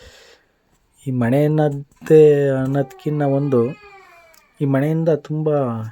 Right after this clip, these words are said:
ಪೂಜೆಗಳಲ್ಲಿ ಅನುಕೂಲ ಆಗುತ್ತೆ.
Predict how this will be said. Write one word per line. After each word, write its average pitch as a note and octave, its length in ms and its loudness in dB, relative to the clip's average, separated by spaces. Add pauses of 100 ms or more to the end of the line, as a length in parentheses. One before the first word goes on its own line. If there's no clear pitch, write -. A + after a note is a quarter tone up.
(640)
ಪೂಜೆಗಳಲ್ಲಿ C#3+ 520 0
ಅನುಕೂಲ B2+ 400 -2
ಆಗುತ್ತೆ. A#2 540 -6